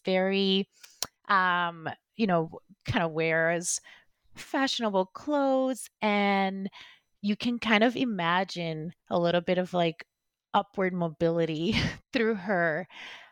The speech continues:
So, so there's this very, like, political, economical context where Barbie is also coming in. And I think it's, it goes kind of hand in hand with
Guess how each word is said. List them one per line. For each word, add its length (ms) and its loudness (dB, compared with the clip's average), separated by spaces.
So, 800 0
so 180 -2
there's 260 2
this 360 -2
very, 640 2
like, 340 2
political, 520 0
economical 760 0
context 880 -2
where 540 0
Barbie 400 2
is 120 -6
also 380 2
coming 480 -2
in. 480 -6
And 140 2
I 220 2
think 260 -2
it's, 440 -2
it 220 -4
goes 360 0
kind 260 2
of 80 0
hand 360 0
in 120 -4
hand 480 0
with 160 2